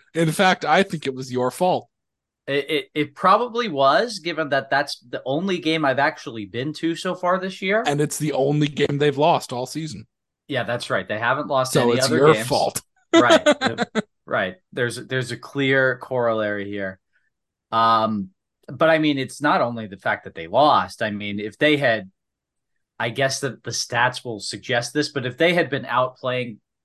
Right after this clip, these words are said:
Speaker 2: Chicago from minute one to minute fifty-nine and just,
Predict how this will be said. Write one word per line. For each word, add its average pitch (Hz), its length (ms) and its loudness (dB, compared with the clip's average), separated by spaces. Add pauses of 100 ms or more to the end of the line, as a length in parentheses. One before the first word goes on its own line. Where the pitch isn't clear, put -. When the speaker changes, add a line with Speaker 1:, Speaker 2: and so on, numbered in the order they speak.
Speaker 2:
Chicago 110 880 -2
from 120 360 -2
minute 120 260 -4
one 117 300 -6
to 113 120 -10
minute 113 300 -8
fifty-nine 107 880 -4 (460)
and 117 160 -6
just, 123 360 -2